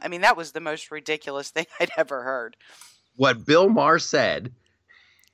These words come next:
Speaker 2: had all the hallmarks of a joke.
Speaker 1: Yes, I know.
Speaker 2: Including the audience <laughs> laughing.
Speaker 1: I know.
Speaker 2: <laughs> Now, uh, here's the other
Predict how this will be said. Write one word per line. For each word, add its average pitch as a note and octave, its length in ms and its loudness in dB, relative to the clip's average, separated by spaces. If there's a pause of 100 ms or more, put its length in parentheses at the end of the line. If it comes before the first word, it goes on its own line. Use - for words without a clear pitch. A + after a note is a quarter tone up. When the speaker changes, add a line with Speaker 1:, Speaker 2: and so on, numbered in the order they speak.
(100)
Speaker 2:
had A#2 160 -2
all D3+ 240 2
the E3 120 2
hallmarks D3+ 640 0
of B2+ 140 -4
a B2+ 40 -4
joke. G#2 580 -4 (520)
Speaker 1:
Yes, - 300 -20
I D#3 80 -2
know. C3+ 120 -6
Speaker 2:
Including F3 460 2
the C#3+ 140 -2
audience C#3+ 560 0
<laughs> - 0 -
laughing. C#3 760 -6 (160)
Speaker 1:
I F#3 140 2
know. C4 340 0 (140)
Speaker 2:
<laughs> A#3 100 2 (560)
Now, D#3 360 -2
uh, D#3 140 0
here's D#3 240 0
the F#3 80 4
other B3+ 100 2